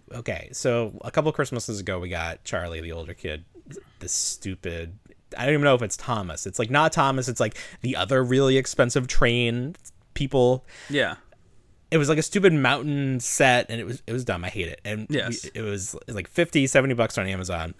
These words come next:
Speaker 1: We got it, gave it to him for Christmas 'cause he wanted it. He didn't play with it at all. At all.
Speaker 2: Right.
Speaker 1: We were like, "You know what? We kept the box.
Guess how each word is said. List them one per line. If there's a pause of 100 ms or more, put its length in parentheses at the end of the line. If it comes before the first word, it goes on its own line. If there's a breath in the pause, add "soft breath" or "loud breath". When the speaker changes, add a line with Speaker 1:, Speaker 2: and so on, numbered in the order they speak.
(120)
Speaker 1:
We
got
it, (220 soft breath)
gave
it
to
him
for
Christmas
'cause
he
wanted
it.
He
didn't
play
with
it (140)
at
all.
At (120)
all. (340 soft breath)
Speaker 2:
Right.
Speaker 1:
We
were
like,
"You
know
what?
We
kept
the
box.